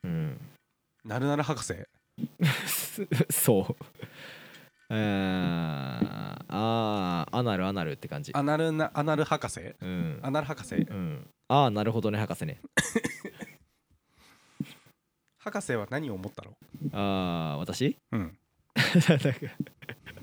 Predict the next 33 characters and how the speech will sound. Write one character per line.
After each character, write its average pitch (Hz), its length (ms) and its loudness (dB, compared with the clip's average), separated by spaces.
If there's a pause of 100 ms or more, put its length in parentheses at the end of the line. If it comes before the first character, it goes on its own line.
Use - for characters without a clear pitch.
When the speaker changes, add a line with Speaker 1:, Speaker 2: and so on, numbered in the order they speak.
(220)
Speaker 2:
本 160 120 6
当 147 100 4
に 156 60 6
博 151 140 4
士 151 100 4
ぶ 143 100 4
っ - 20 2
ち - 120 -2
ゃ - 20 0
っ - 20 0
た 92 100 -2
わ、 85 80 0
今。 92 120 -4
Speaker 1:
あ - 40 -4
ー。 110 40 2
Speaker 2:
な 110 80 4
ん 90 240 -2
か、 - 20 -14 (500)
だ 185 100 6
か 151 60 10
ら 135 100 10
俺 247 240 10
め 185 140 10
っ - 60 2 (200)
ち - 120 8
ゃ、 160 220 8 (180)
い 117 40 6
や、 113 60 8
Speaker 1:
う - 20 6
ん。 95 40 0
Speaker 2:
そ 160 60 8
れ 160 80 10
は、 - 80 2